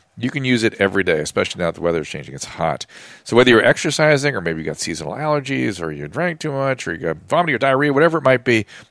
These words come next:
you can reduce fatigue and keep feeling healthy as well.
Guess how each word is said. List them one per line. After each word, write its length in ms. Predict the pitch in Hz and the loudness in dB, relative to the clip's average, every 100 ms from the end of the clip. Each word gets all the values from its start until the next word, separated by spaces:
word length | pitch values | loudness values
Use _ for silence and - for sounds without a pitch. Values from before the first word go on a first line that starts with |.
| _ | _
you 100 | - | -8
can 120 | 107 107 | -4 0
reduce 300 | 110 175 - | 4 4 2
fatigue 480 | 135 139 131 120 | -4 -2 0 0
and 180 | 101 87 | -4 -8
keep 240 | - 127 - | -8 -8 -8
feeling 380 | - 113 110 98 | -2 0 0 0
healthy 360 | 104 95 104 | 0 0 -4
as 120 | 92 | -4
well. 280 | 92 85 69 | 0 0 0